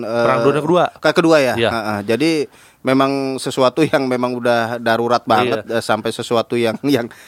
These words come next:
Speaker 1: biasanya nggak pernah dilakukan di
Speaker 2: Iya.
Speaker 1: biasanya
Speaker 2: Tapi
Speaker 1: akan dilakukan.
Speaker 2: emang menarik sih kalau ngomongin dulu yang Perang Dunia kedua itu kan, eh, awal perang itu kan, eh, Jerman apa, declare
Speaker 1: Hmm.
Speaker 2: war
Speaker 1: Ya.
Speaker 2: ke, ke, apa, nyerbu ke Polandia itu kan seingat gua tahun tiga sembilan.
Speaker 1: Iya.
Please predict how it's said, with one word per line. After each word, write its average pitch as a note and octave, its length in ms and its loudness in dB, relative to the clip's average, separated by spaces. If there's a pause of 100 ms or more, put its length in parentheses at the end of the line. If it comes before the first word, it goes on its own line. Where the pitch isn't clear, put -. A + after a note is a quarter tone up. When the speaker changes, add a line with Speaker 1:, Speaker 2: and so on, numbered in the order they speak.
(120)
Speaker 1:
biasanya A#2+ 400 0
nggak A#2+ 140 0
pernah A#2+ 160 2
dilakukan A2+ 480 0
di A2 320 -6
Speaker 2:
Iya. B2 400 0
Speaker 1:
biasanya A#2 540 -4
Speaker 2:
Tapi E3+ 160 4
Speaker 1:
akan G#3 100 2
dilakukan. G#2+ 220 -2
Speaker 2:
emang F#3 160 2
menarik F#3 320 0
sih D3+ 180 0
kalau C#3 260 2
ngomongin C3+ 380 -4
dulu C3+ 160 -2
yang B2+ 160 -2
Perang B2 240 0
Dunia A#2+ 300 -4
kedua G#2+ 420 -2
itu C#3 300 -2 (380)
kan, E3 200 -2 (320)
eh, C3 480 -2
awal C3 380 0
perang C#3 260 -2
itu D3+ 80 -10
kan, F#3+ 160 -4 (380)
eh, A#2 420 -2
Jerman A2+ 540 -2 (520)
apa, A2 240 -2
declare A#2 360 0
Speaker 1:
Hmm. A2 100 -2
Speaker 2:
war A2+ 220 0 (320)
Speaker 1:
Ya. A#2 160 2
Speaker 2:
ke, A2+ 160 -2 (300)
ke, A2 160 -6 (220)
apa, G2+ 180 -4
nyerbu G#2+ 320 -4 (140)
ke G#2+ 180 -6 (240)
Polandia G2+ 400 -4
itu A2+ 100 -6
kan D3+ 120 -4
seingat A2+ 240 -10
gua B2 140 -6
tahun A2+ 200 -6
tiga A2 160 -6
sembilan. F#2+ 400 -8
Speaker 1:
Iya. G#2 180 0